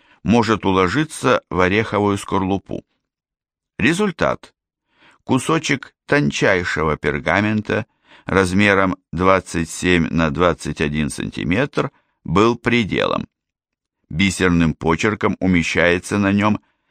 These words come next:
семь тысяч восемьсот двенадцать стихов и столько же на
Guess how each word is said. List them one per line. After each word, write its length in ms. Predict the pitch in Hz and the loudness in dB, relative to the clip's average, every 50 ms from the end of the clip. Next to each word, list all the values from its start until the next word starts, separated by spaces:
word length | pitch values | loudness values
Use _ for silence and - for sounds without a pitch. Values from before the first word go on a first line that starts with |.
| _ _ _ | _ _ _
семь 380 | - - - 113 113 104 90 - | -12 -2 0 2 2 2 0 -2
тысяч 540 | - - 92 98 101 - 131 123 - - - _ | 0 0 0 2 2 0 -2 -4 -4 -10 -10 _
восемьсот 640 | - 87 90 - - 95 92 - - 101 113 110 95 | -2 -2 -2 0 0 -2 -2 -2 0 -2 -2 -2 -2
двенадцать 640 | 95 113 127 143 147 135 95 85 - - - 69 - | -2 0 0 2 2 2 0 0 -2 -6 -10 -12 -12
стихов 640 | - - - - - - - 50 50 - - _ _ _ _ _ _ _ _ _ - _ | -12 -12 -12 -12 -10 -8 -6 -6 -6 -6 -10 _ _ _ _ _ _ _ _ _ -10 _
и 120 | - 113 | 0 0
столько 480 | 107 - - 131 151 180 170 - 180 170 | 0 0 0 0 0 0 2 0 -2 -2
же 180 | 151 165 160 147 | 0 0 0 2
на 260 | 135 139 139 - | 2 2 0 0